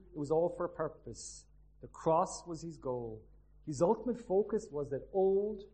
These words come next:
rugged cross. The ugliness of the cat o' nine tails, the mock tr-, trial in the kangaroo court, the ridicule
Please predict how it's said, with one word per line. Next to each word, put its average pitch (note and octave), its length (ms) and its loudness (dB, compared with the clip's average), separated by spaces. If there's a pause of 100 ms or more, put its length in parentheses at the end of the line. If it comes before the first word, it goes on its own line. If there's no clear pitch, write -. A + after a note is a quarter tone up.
rugged D#3+ 380 0 (160)
cross. - 640 -8 (360)
The G#3+ 160 -14
ugliness G3 640 -2 (320)
of C#3 100 -8
the D3 60 -14
cat F#3+ 180 -4
o' F#3+ 40 0
nine F#3 260 -2
tails, G3 480 -6 (180)
the C#3+ 80 -4
mock E3 400 0
tr-, - 160 -14 (440)
trial F#3 520 4 (460)
in D3+ 60 -8
the D3+ 60 -6
kangaroo F#3 520 -2
court, F#3 500 -2 (260)
the D3 80 -4
ridicule G#3+ 880 4